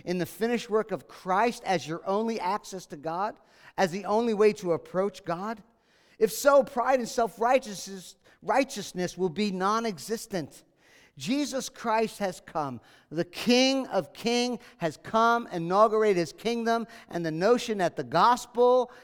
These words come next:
can be mixed and blended with other religious systems is absolutely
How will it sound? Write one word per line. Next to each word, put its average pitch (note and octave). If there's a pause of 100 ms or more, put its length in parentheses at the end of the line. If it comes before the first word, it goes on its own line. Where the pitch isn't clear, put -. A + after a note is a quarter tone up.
can F3
be D#3
mixed F#3
and D#3
blended G3
with E3
other F3+
religious D#3
systems A#3
is C#3+
absolutely D#3